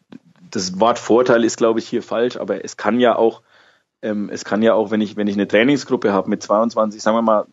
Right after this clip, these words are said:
zwanzig Feldspielern, die alle auf einem sehr, sehr hohen Niveau und ähnlich trainieren. Und ich, ich kann ja als Trainer immer nur zehn Feldspieler beziehungsweise dann plus Torwart, ähm, ähm, ähm, aufstellen. Ähm, da gibt's dann auch mal Unzufriedene,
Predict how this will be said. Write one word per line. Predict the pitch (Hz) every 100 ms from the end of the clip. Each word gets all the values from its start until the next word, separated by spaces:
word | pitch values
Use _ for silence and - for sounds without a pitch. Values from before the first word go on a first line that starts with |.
| _ _
zwanzig | 101 110 110
Feldspielern, | - 120 - - 104 87 - _ _
die | - -
alle | 110 127 131 -
auf | 104
einem | 110 107 101 _ _ _ _ _ _ _
sehr, | - 127
sehr | 127 113
hohen | 120 120
Niveau | 107 113
und | 117 104
ähnlich | 117 139 120
trainieren. | 113 101 90 87
Und | 90
ich, | 95 - _
ich | -
kann | - 101
ja | 160 127
als | 98 -
Trainer | 98 95 95
immer | 104 104
nur | 101 101 92 - _
zehn | 104 104
Feldspieler | 98 98 101 - 110 101
beziehungsweise | 101 104 98 101 95
dann | 95 98 -
plus | - 107 -
Torwart, | 104 107 104
ähm, | - 95 95
ähm, | 95 92 _ - - _ _
ähm, | 98
aufstellen. | - 110 - - 98 92
Ähm, | 98 95 92 _ _ _ -
da | 92
gibt's | 117 -
dann | 107
auch | 104 104
mal | 104
Unzufriedene, | 123 - 175 123 113 98